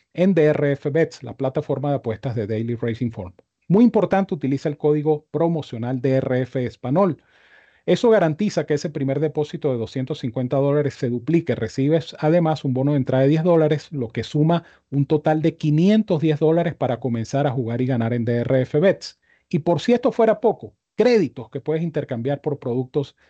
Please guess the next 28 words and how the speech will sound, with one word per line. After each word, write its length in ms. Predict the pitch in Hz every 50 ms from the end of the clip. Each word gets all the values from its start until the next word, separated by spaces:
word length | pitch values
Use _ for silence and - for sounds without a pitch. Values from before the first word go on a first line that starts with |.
| _ _ -
de 120 | 131 113
Daily 320 | 110 127 123 131 135 139
Racing 340 | 123 131 131 131 - - 135
Form, 300 | 127 - 180 180 165 127 - -
entre 360 | - 160 170 - - 190 170
ellos 300 | 151 147 160 160 147 - _ _ _ _ -
el 280 | - 156 175 180 175
Formulator. 800 | 180 _ - - 135 139 135 127 135 117 98 90 82 _ _ - _ _ _ _ _ _ _ - - _
Si 140 | - - 170
no 120 | 208 220
puedes 180 | 220 233 240 214
hacer 240 | 196 - - 190 202
el 80 | 196
depósito 480 | 175 156 - 165 165 - - 160 170 156
de 60 | 135
doscientos 400 | 123 113 - 151 147 143 170 -
cincuenta 340 | - 131 120 143 139 135 156
dólares, 320 | 147 160 160 160 156 127
no 100 | 143 160
importa, 440 | 165 156 151 - 165 151 151 - 120
abre 180 | 127 147 156 147
tu 140 | - 127
cuenta 260 | - - 139 143 139 147
exitosamente 720 | 139 - - 117 - 123 123 - 135 139 139 127 - 139
con 140 | - 123 117
un 80 | 120
monto 280 | 123 131 131 127 - 135
menor. 300 | 120 117 123 170 202 208